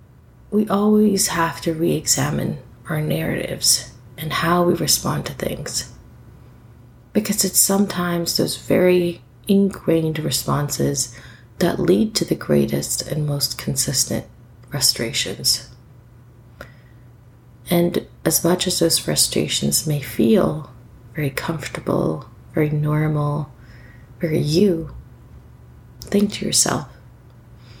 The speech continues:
"Could there be a situation where I am calm, where I am happier, where I am more anxiety free?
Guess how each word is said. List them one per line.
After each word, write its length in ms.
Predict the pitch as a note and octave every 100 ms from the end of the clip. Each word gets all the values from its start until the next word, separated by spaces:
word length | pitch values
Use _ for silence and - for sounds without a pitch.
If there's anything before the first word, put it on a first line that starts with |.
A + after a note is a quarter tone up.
| - - - - - - -
"Could 260 | G#3 G3
there 220 | G3 G3
be 300 | G3 - F3+
a 60 | E3
situation 1000 | - - - - C2+ C2+ - C3 C#2+ C2 - - - -
where 260 | - C#3+ C3+
I 160 | D3 D3+
am 240 | D3 C#3+
calm, 640 | - - D3 C3+ C#3 C#3+ - - - - - - - - -
where 180 | E3 - D3+
I 180 | D3+
am 180 | D3+ D3
happier, 680 | - D3+ D3 D#3 D#3 D#3 D3 - - - - - - -
where 160 | -
I 160 | D3 D3+
am 320 | D#3 D3 D3+
more 300 | D3 D#3+ D#3+
anxiety 640 | D#3 C#3+ - C#3+ C#3+ - -
free? 560 | - - - - -